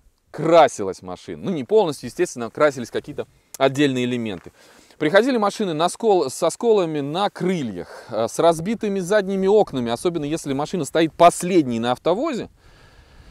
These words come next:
А, и, соответственно, там вот это вот завихрение воздуха, если там камушек и камушки вот эти вот, они разбивали задние стекла, и это тоже случалось, это тоже происходило, и это, к сожалению, тоже имело место быть.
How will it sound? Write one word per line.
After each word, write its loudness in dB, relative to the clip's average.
А, 6
и, -6
соответственно, 0
там -8
вот -10
это -8
вот -8
завихрение 2
воздуха, 0
если -2
там 4
камушек 2
и -6
камушки 0
вот -8
эти -2
вот, -4
они 0
разбивали 4
задние -4
стекла, 0
и -4
это 0
тоже 2
случалось, 2
это -2
тоже 4
происходило, 0
и -2
это, -4
к -12
сожалению, -4
тоже -6
имело -2
место -6
быть. 0